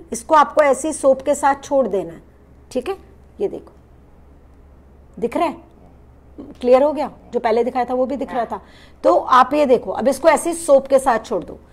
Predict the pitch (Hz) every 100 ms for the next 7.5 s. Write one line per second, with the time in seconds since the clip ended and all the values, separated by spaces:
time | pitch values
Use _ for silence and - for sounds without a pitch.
0 | - - - - - 175 180 359 320 269
1 | 254 262 - 277 226 254 254 233 247 254
2 | 262 214 220 196 277 285 254 208 190 170
3 | - - - - 208 254 277 285 349 339
4 | 269 240 233 277 - 240 - 277 233 285
5 | 302 320 302 - 294 277 233 254 247 277
6 | 220 214 - 247 240 214 202 220 254 240
7 | 202 214 202 202